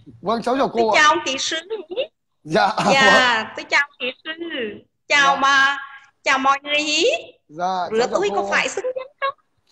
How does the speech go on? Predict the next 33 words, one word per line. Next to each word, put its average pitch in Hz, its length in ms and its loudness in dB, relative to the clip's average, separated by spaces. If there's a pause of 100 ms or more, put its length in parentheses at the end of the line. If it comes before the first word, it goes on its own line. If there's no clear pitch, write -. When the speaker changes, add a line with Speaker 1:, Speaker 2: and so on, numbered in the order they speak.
(240)
Speaker 1:
Vâng 233 180 0
ạ, 254 80 0 (100)
cô 269 180 0
cứ 277 80 -12
xưng 247 200 -12
danh, 247 220 -10
ờ, 240 160 -12
Speaker 2:
Rửa 269 100 -2
Speaker 1:
cô 240 120 -8
ạ. 202 100 -10 (920)
Vâng. 165 280 -18 (760)
Speaker 2:
À, 302 1040 -2
rửa 208 200 -6
thì 302 80 -6
nghi, 330 320 0 (320)
thì, 311 220 -14
thì 320 120 -12
có 294 180 -4
như 403 320 -4
thế 392 220 -8
nè. 311 520 -2 (360)
Có 220 160 -14
Speaker 1:
Dạ. 294 60 -8
Speaker 2:
như 330 380 -8
á, 392 300 0
là 262 300 -6
cô 269 320 -8
á, 294 400 -2
là, 226 520 -4 (800)
là 240 200 -4
quản 220 280 0
gia 302 340 0
ý. 359 160 -4